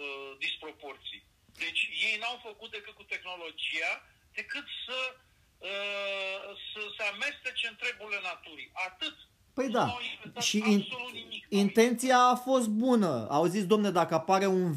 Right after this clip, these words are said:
Speaker 2: virus de ăsta, măcar să știm cum să-l combatem.”
Speaker 1: Da, intenția. Nu, de la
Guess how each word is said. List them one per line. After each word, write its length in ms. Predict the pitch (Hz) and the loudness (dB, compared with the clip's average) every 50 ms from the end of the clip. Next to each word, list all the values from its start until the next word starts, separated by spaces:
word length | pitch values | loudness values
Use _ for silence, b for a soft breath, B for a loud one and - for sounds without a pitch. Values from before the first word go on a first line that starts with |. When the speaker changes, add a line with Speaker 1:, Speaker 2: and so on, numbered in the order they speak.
| 147 | 6
Speaker 2:
virus 280 | 185 196 180 170 156 143 | 6 6 6 4 2 2
de 100 | 143 196 | 2 2
ăsta, 220 | 208 202 - 208 | 2 2 2 2
măcar 340 | 208 196 196 185 202 196 196 | 2 2 2 2 2 2 0
să 360 | 190 - 202 196 190 190 185 | 0 0 0 2 4 4 2
știm 260 | 175 180 - 208 196 190 | 2 2 0 0 0 0
cum 160 | - 196 190 | 0 0 0
să-l 280 | 175 - 196 190 175 180 | 0 2 2 0 0 0
combatem.” 640 | - 185 180 175 160 180 175 139 - - 104 73 - - _ _ _ _ _ _ _ _ _ _ _ _ _ _ _ _ _ _ _ _ _ 262 254 - 320 | 0 -2 -2 0 2 2 2 2 2 -2 -10 -14 -16 -20 _ _ _ _ _ _ _ _ _ _ _ _ _ _ _ _ _ _ _ _ _ -8 -6 -4 -2
Speaker 1:
Da, 120 | - 185 190 180 175 165 311 311 311 - | -2 -2 -2 -4 -4 -8 -10 -12 -16 -14
intenția. 400 | - 185 175 - - - - 170 185 233 | -14 -16 -16 -16 -14 -16 -16 -12 -12 -10
Nu, 60 | 233 208 - - | -10 -10 -6 -4
de 60 | 190 185 | -2 -2
la 60 | 185 | -2